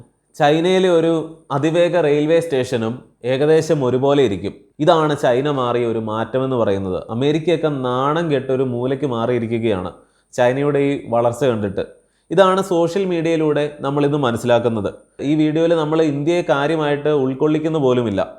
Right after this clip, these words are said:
"നമ്മളിതിലില്ല, കണ്ടാൽ മതി" എന്നുള്ളൊരു നയമാണ് ഇവിടെ സ്വീകരിക്കുന്നത്. കാരണം ഇടപെടാൻ പോയാൽ അത്രയ്ക്ക് നാണക്കേടാണ്. നമുക്ക് ചൈനയെ ഇന്ന് അമേരിക്കയുമായിട്ട് കമ്പയർ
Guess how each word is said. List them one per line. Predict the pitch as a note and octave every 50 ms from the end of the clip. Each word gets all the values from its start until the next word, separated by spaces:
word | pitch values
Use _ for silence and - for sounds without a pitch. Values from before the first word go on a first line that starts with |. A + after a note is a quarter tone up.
| - _ _ _ _ _ _
"നമ്മളിതിലില്ല, | B2 A#2+ B2+ D3 E3+ E3+ E3+ E3 E3 D#3+ C#3+ C3 C#3 D3 D3+ - - - -
കണ്ടാൽ | B2+ A#2+ C3 C3+ D3 D#3 D#3+ D#3+ D3
മതി" | C3 B2 C#3 C#3 - - - B2
എന്നുള്ളൊരു | B2 C3 C3 C3 C3 C3+ C3 B2
നയമാണ് | A2+ A2+ B2+ C3+ C3+ A#2+ A2+ A2+ A#2 A#2 - -
ഇവിടെ | A2+ A#2 B2 A#2+ -
സ്വീകരിക്കുന്നത്. | - A2+ A#2+ A#2+ B2 A#2+ A2+ B2 A2+ A2 G2+ F#2+ - - -
കാരണം | B2+ B2 B2+ C3+ D3+ D3 C#3 C3
ഇടപെടാൻ | C#3 C#3 D3+ D#3 E3+ E3+ D#3 C#3+
പോയാൽ | C3+ C3+ C#3 C#3+ D#3 D3 B2+
അത്രയ്ക്ക് | A#2 - C#3+ C#3+ C3+ E3 D3+ C3+
നാണക്കേടാണ്. | A#2+ A#2+ B2 B2+ B2 C#3 C3+ B2+ A2 G2 F#2 - - - _ _ _ _ _ _ _ _ _
നമുക്ക് | - B2+ C3 D3 C#3+ - F3 F3 F3
ചൈനയെ | F3+ C#3 C3+ D3 D#3 D#3 D#3+ E3 F3+ F3+ D#3+
ഇന്ന് | D#3 D#3+ E3+ E3
അമേരിക്കയുമായിട്ട് | D3 C#3+ D3 D#3 D3+ D3+ D#3 F3 F3 E3+ D#3 D3+ D3+ E3+ D#3+ D#3
കമ്പയർ | C#3 C3 C3+ C#3 D3+ D#3+